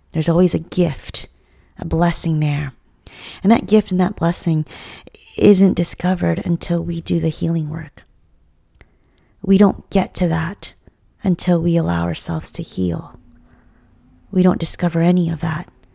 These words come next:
until we choose to want to heal all of it, any of it, to want to face it. What's the only wrong way to heal?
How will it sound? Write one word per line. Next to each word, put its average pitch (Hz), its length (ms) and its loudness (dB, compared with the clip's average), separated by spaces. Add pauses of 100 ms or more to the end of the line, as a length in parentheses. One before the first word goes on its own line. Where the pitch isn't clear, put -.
(400)
until 165 320 0
we 175 140 -2
choose 170 840 -4 (300)
to 175 100 -4
want 170 240 -4
to 165 100 -10
heal 170 540 -4 (500)
all 190 240 4
of 156 100 -2
it, 170 180 -8 (140)
any 185 280 4
of 156 120 -6
it, 165 180 -8 (1120)
to 190 120 6
want 180 200 6
to 165 40 2
face - 480 0
it. - 280 -10 (1400)
What's 196 200 4
the 208 120 6
only 190 220 6
wrong 180 400 6
way 175 200 6
to 175 80 2
heal? 190 560 4